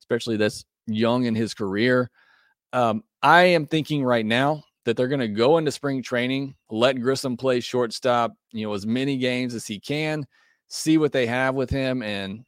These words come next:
if everything looks good, then I think he would start the season at shortstop. If not,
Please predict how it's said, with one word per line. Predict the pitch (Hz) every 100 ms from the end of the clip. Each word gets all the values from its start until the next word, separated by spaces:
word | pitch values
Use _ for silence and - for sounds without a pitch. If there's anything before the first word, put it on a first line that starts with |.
| _
if | 110
everything | 131 143 131
looks | 123 120
good, | - 160 151
then | 123
I | 110
think | 110
he | 117
would | 107
start | - 131 123
the | 107
season | - 160 147 147
at | 131 131
shortstop. | 151 135 - 143 131 113
If | 101
not, | 120 143 143